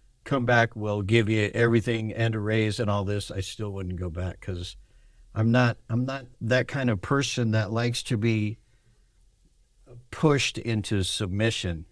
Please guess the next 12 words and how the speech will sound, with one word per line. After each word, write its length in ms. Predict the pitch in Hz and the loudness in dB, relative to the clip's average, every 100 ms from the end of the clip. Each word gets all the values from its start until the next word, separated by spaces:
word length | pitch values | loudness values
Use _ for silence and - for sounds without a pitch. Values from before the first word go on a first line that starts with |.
| _ | _
you 140 | 101 | -8
know, 320 | 92 90 101 - _ _ 120 - | -4 -4 -6 -8 _ _ -20 -8
pushed 420 | - 120 - - | 2 2 2 -6
into 500 | - 101 92 - 98 | -8 -8 -8 -6 -4
doing 440 | 90 110 113 110 | -2 2 4 2
something 640 | 95 113 95 - 95 95 95 - _ _ _ _ _ _ _ | 0 -2 -2 -2 -6 -4 -8 -10 _ _ _ _ _ _ _
that 280 | 92 92 110 | -4 -2 0
I'm 180 | 107 107 | 0 -2
really 280 | 117 131 117 | -2 2 4
not 220 | 110 90 | 4 0
comfortable 580 | - 127 - 113 92 80 | -4 -6 -4 -6 -6 -6
with. 200 | 78 | -10